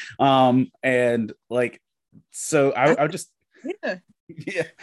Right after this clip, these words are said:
Speaker 1: Um, I, I would just encourage you, like, I'm not telling you, like, go make one now or anything, but, uh,
Speaker 2: Mm-hmm.
Speaker 1: don't, don't, if you've got people that are encouraging you to, um, if, or if you feel the need to at some point, uh,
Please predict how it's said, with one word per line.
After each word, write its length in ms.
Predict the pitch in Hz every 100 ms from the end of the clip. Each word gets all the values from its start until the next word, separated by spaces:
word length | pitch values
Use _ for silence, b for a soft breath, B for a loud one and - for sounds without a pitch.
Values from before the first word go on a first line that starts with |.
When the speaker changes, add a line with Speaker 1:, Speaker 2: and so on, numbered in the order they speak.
| B 254 B 135
Speaker 1:
Um, 360 | 139 127 123 -
I, 240 | 139 175 -
I 80 | 127
would 100 | 170
just 140 | 185
encourage 380 | 175 160 156 127
you, 100 | 131
like, 180 | 123 117
I'm 120 | 131 151
not 160 | 156
telling 200 | 160 139
you, 200 | 135 127
like, 160 | 120 101
go 120 | 120
make 180 | 117 110
one 180 | 117 107
now 220 | 107 120
or 60 | 113
anything, 380 | 104 107 117 107
but, 140 | 113
uh, 220 | 107 104 104 B B
Speaker 2:
Mm-hmm. 260 | 220 -
Speaker 1:
don't, 360 | - 135 143 143 _ - 117
don't, 420 | 139 156 - - - _ _ _ - _ -
if 160 | 135
you've 160 | 135 160
got 200 | 180 151
people 280 | 151 139 131
that 120 | 123
are 160 | 113 107
encouraging 520 | 104 123 117 120 131
you 120 | 139
to, 320 | 143 160 160 156 _ _ _ _ -
um, 460 | 120 107 104 95 98 _ _ _ _ _ _
if, 280 | - 113 -
or 160 | 127 113
if 140 | -
you 180 | 127 143
feel 320 | 131 131 131 123
the 100 | 107
need 200 | 113 110
to 100 | 113
at 60 | -
some 140 | 110
point, 320 | - 117 104 _ b b b b _ -
uh, 300 | 120 117 110